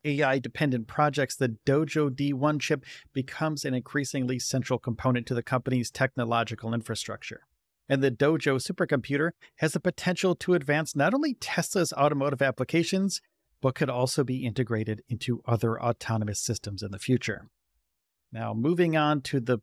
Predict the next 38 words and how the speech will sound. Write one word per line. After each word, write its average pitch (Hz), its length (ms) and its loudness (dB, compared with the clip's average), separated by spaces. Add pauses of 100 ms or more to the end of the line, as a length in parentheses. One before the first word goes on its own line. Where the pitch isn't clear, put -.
(140)
business 117 480 -2
of 98 160 -10
this. - 400 -10 (220)
Reports 131 420 0
suggest 123 520 0
that 110 180 -6
Tesla 135 400 0
will 117 160 -2
be 117 140 -6
ordering 131 400 2 (340)
ten 233 300 2
thousand 185 640 0
units 165 380 2
of 147 180 -6
the 151 80 4
Dojo 139 640 4
D 135 220 0
one 143 340 2
chip - 240 -2
from 123 160 -4
T - 260 -2
S 117 200 0
M 113 100 -2
C 131 300 -2
for 120 160 -4
the 107 120 -2
upcoming 104 400 -6
year. 98 200 -12 (500)
This 123 160 0
is 127 100 2
not 113 280 0
just - 260 -6
good 120 160 0
news 123 300 2
for 113 140 -6
Tesla, 170 480 0 (380)
but - 120 2
also 202 540 0